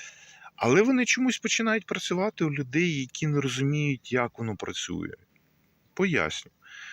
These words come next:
Річ у тому, що ви не закладаєте той символи-, сим-, символізм, коли берете ритуал,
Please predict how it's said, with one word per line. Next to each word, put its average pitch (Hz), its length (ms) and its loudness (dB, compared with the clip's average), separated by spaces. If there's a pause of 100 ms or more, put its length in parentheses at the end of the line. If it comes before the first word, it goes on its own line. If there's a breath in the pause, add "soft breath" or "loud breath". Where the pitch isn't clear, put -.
(120 loud breath)
Річ 147 240 0
у 151 40 -2
тому, 156 360 2
що 135 340 2
ви 127 240 0
не 135 100 0
закладаєте 117 840 0
той 85 220 -2
символи-, 95 760 -4
сим-, - 340 -8
символізм, 107 720 -6
коли 98 240 -4
берете 92 460 -2
ритуал, 90 480 -2